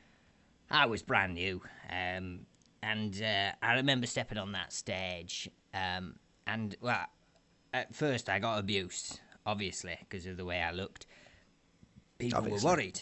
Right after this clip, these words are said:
Speaker 1: They were worried. Um, you know, um, but once they started doing the dance,
Speaker 2: Yes.
Speaker 1: they came round.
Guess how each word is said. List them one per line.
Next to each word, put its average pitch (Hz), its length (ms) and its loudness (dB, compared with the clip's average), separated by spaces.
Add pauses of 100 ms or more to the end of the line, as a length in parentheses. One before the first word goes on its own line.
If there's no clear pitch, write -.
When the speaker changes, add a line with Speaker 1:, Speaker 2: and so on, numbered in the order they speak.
Speaker 1:
They 107 140 -4
were 104 120 -2
worried. 101 540 -4
Um, 92 760 -6 (280)
you 110 140 -4
know, 87 360 -4
um, 107 360 4
but - 480 -6 (500)
once 139 300 0
they 139 60 0
started 107 680 2 (340)
doing 113 240 2
the 92 120 0
dance, - 760 0 (1040)
Speaker 2:
Yes. - 320 -2
Speaker 1:
they 95 120 4
came 92 280 -2
round. 78 360 -4